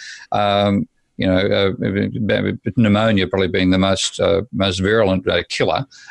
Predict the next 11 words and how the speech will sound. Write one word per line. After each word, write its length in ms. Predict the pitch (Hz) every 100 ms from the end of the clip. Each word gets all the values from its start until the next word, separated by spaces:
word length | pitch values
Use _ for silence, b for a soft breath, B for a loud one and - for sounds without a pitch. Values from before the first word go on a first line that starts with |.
| B
overall, 580 | 110 95 98 107 87 82
but 160 | 104 98
a 60 |
whole 320 | - - 180 156
range 240 | 113 101
of 120 | 92 104
bacterial 380 | 107 104 117 104
diseases 460 | 98 101 110 95 92
disappeared. 680 | 113 - 107 170 139 78 - B B B B
Um, 380 | 120 120 120 113
but 220 | 127 123